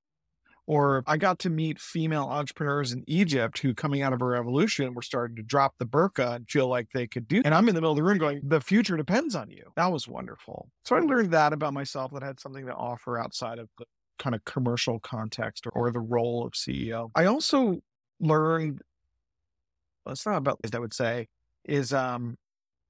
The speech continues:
yeah, I've been to eighty-five countries now. And this is gonna sound like propaganda. America is, quote unquote, "s-, the greatest country in the world." Like, it is. Like, of all of the places I've been,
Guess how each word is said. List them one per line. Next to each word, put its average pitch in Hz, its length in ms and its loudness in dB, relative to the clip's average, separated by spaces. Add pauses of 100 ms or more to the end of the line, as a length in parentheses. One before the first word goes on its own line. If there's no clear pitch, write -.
(600)
yeah, 151 120 4
I've 139 80 2
been 170 100 2
to 160 100 0
eighty-five 143 1500 -4
countries 147 540 -6
now. 151 320 -4 (680)
And 147 160 0
this 151 160 2
is 143 120 -4
gonna 135 180 0
sound 123 280 -4
like 117 220 -2
propaganda. 117 640 -2 (800)
America 196 580 6
is, 175 380 4 (680)
quote 160 180 2
unquote, 160 260 0
"s-, - 140 -12 (140)
the 151 120 -2
greatest 156 340 -2
country 160 300 -4
in 151 40 -6
the 143 60 -8
world." 147 300 -4
Like, 156 140 -4
it 196 60 4
is. 180 480 0 (520)
Like, 131 120 -2
of 165 120 2
all 240 180 6
of 208 60 0
the 202 80 -4
places 185 340 0
I've 139 300 -8
been, 156 500 -2